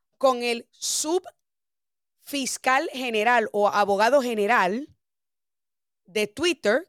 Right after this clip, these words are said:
quien también era abogado general del F B I, Jim Baker, quien fue despedido. Señores, el mismo tipo que estuvo envuelto en el escándalo del Russian Probe en contra de Trump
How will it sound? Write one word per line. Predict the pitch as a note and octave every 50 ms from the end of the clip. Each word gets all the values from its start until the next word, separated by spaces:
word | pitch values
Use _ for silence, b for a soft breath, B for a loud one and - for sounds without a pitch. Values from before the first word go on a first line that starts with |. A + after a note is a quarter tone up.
| _ _
quien | _ - C4 C#4 C4 B3
también | - - A#3 G#3+ G#3 G3+ F#3+ D4+ E4 C#4+ A#3+ A3+ - _
era | - A3 A#3 C4 C4+ - _
abogado | A3 A3 G#3 G3 F#3+ G3 G#3 A3 B3+ A#3
general | B3 A#3 A3 G#3+ A3 A3+ A#3+ G3
del | G3+ G3+ A3
F | A3+ - B3+ A3+
B | G3+ G3+ G#3+
I, | A#3 A3 F#3+ F3+ - _ _ _ _ _ _ _ D#3+
Jim | D3+ A3 C4+ C#4+ C#4 G#3+
Baker, | C#4 C4+ C#4 A#3 - - F#3 F#3+ G3 _ _ _ _ _ _ _ _ -
quien | - C4 B3 A3+
fue | - - - C4 D4+ E4+ F4+ -
despedido. | - A3 G3 B3+ B3 A#3 - - - - _ - A#3+ A#3 A3 F#3+ E3+ C4+ D4 D#4 C#4+ G#3+ F3+ G3+ G#3 E3 C3 - _ _ _ _ _ _ _ _ _ _
Señores, | _ - G#3 A3 A#3 C#4 D#4 D4+ - -
el | G#3 F#3
mismo | F3+ B3 D4 C#4+ D4 D4+ D4
tipo | - D#4+ D#4 A3+ - B3 A#3+ B3+ - _ _ _ _ _ _ _ _ _ _ _ _
que | - A3
estuvo | - - B3+ C#4 D4+
envuelto | D4 C4 A3+ A#3+ D4 D#4 D#4 C#4+ - - B3+ B3+ - - -
en | - G#3 G3+
el | G3
escándalo | G3+ F#3+ - _ _ - D4 E4 E4 D#4 B3 A#3 A3 A3+ A3+
del | G#3 F#3+ F#3+
Russian | F3+ A3+ B3+ - - D4+ B3
Probe | - - D#4 D#4+ D4 A#3+ B3 B3+ G#3+ - - _ _ _ _ _ _ _ _ _ _ _ _ _ _ _ _ _ _ _
en | G#3+ A3 G#3
contra | - B3 C4 C#4 E4 D#4 D#4
de | D4 C#4 C#4
Trump | - E4+ D#4 B3+ A#3 F3 -